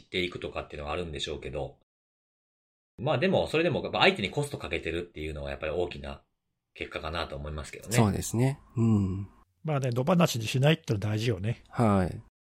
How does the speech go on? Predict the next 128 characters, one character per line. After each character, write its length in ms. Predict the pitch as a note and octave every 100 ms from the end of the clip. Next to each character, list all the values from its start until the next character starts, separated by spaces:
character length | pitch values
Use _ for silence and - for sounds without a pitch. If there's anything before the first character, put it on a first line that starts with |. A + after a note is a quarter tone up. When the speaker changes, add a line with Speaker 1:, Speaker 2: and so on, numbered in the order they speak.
| _ -
Speaker 1:
ど 80 | A3
う 40 |
な 80 | B2
ん 20 |
で 20 |
す 40 | G#2
か 60 |
ね？ 100 | G2
こ 180 | - E3+
う 60 | E3+
い 280 | E3 E3
う 40 | D#3+
の 100 | A2+
で 100 | F#2
本 240 | G#2+ A#2
当 100 | A#2
に 180 | A2+ A2
こ 300 | A2+ G#2 -
う、 220 | - -
ま 60 | C3+
あ、 40 |
僕 680 | C3 C3 F3+ F3+ F3+ F3 F3
ら 120 | B2
と 100 | F#2
か 100 | F2+
そ 180 | - F#2
う 20 |
い 40 |
う 20 | E2+
セ 140 | F#2+
キ 100 | E3+
ュ 20 |
リ 80 | C#3+
テ 80 | F#2
ィ 40 |
を 40 | E2+
調 200 | A#2+ C3+
べ 100 | C#3
て 120 | C3+
る 100 | B2+
人 120 | B2+
も 80 | E2+
こ 160 | - F#2+
う 40 |
い 20 |
う 40 | F2
の 60 |
っ 40 | D2
て 260 | D#2 D#2
ね、 140 | A#2 A2+
見 120 | G#2+
に 120 | G#2+
行 80 | A2
っ 40 |
た 80 | -
り 80 | C#2+
す 120 | -
る 80 | G2
じ 80 | F#2
ゃ 40 |
な 80 | D2
い 40 |
で 80 | B1+
す 80 | -
か。 140 | -
ど 120 | C#2+ D#2+
ん 40 |
な 80 | D#2+
状 180 | D2+ D#2
況 160 | E2
な 120 | D2+ C#2+
ん 80 |
だ 80 | C#2
ろ 100 | D2
う 60 | C#2
か 80 | C#2
と 100 | -
か 140 | -
ね、 100 | C3+
調 160 | A#2 F2+
査 120 | D2+
す 100 | -
る 80 | C#2
た 100 | D2
め 80 | C#2
に。 260 | E2+ - -
Speaker 2:
そ 200 | A2 F#2+
う 40 |
で 80 | F2
す 160 | B2
ね。 220 | A#2+ A#2+ A2+
Speaker 3:
う 40 |
ん 20 |
う 40 | G2
ん。 40 |
Speaker 2:
う 40 | A2
ん。 20 |
Speaker 1:
ま 60 | G#2+
あ、 20 |
そ 360 | G#2 B3+ C4 B3+
う 20 |
い 100 | -
う、 60 |
そ 100 | -
の 160 | B3 C4
い 260 | C#4+ - B3
う 40 |
人 120 | C4
た 60 | B3
ち 60 |
は 40 | B2+
ま 60 |
あ 20 | A2
そ 80 |
の 60 | G2+
違 140 | G2+
法 200 | A2+ B2 B2
行 200 | D3 A#2+
為 180 | F#2+
を 140 | F2 D#2+
し 80 | -
て 160 | A2
な 120 | G2 F2
い 40 |
の 80 | E2
で、 100 | E2
ま 120 | E2
あ、 160 | D#2+